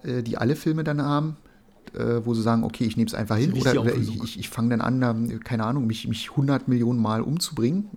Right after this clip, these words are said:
Speaker 1: äh, in der Hoffnung, dass es, äh,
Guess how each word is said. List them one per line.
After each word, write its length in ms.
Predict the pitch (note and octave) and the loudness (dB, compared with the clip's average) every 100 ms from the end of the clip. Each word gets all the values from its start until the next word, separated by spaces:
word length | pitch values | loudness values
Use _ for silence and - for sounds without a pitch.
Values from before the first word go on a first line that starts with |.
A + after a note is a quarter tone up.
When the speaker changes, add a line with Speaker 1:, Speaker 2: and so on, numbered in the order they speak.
| - - | -10 -6
Speaker 1:
äh, 400 | A#2+ B2 B2 - | -4 -2 -4 -4
in 60 | |
der 120 | A#2 A2+ | -4 -4
Hoffnung, 260 | A#2 C3 | -2 -2
dass 160 | A#2 A#2 | -2 -4
es, 140 | A2 - - - - - - - _ _ _ _ _ _ _ _ - | -8 -12 -20 -20 -20 -20 -20 -20 _ _ _ _ _ _ _ _ -8
äh, 120 | A#2 | -6